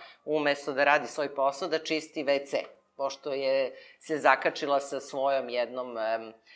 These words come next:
e, nadređenom koja je isto bila, e, žena i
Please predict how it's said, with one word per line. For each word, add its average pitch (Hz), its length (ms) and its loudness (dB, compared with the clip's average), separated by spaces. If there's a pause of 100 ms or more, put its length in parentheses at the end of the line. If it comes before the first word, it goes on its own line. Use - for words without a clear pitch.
(260)
e, 113 920 4
nadređenom 135 760 2
koja 135 140 0
je 135 60 2
isto 131 180 -6
bila, 120 340 -2
e, 87 680 -2
žena 156 480 4
i 170 100 4